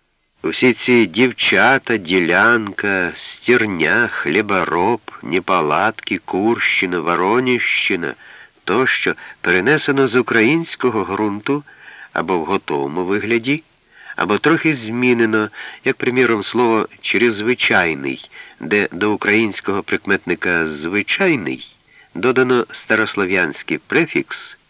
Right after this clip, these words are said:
"чрез". Такі випадки взаємодії є цілком природні і неминучі за умов спілкування народів і не можуть викликати жодних заперечень,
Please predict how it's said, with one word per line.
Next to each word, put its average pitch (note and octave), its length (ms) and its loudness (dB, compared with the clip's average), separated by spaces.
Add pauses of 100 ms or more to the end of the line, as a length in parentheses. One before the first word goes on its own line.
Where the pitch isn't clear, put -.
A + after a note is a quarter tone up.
(160)
"чрез". - 640 -4 (2750)
Такі A#2 280 0
випадки D3 560 4
взаємодії G#2 920 0
є F#2 220 2
цілком E2 460 -4
природні A2+ 800 0
і G#2+ 120 0
неминучі F#2+ 760 -2
за D#2+ 120 -2
умов F2+ 320 -2
спілкування D#2 840 -2
народів D2 560 -4 (600)
і D3 80 -2
не C#3+ 100 2
можуть A2 460 2
викликати F2 640 -2
жодних A#2+ 520 0
заперечень, D#2+ 800 -4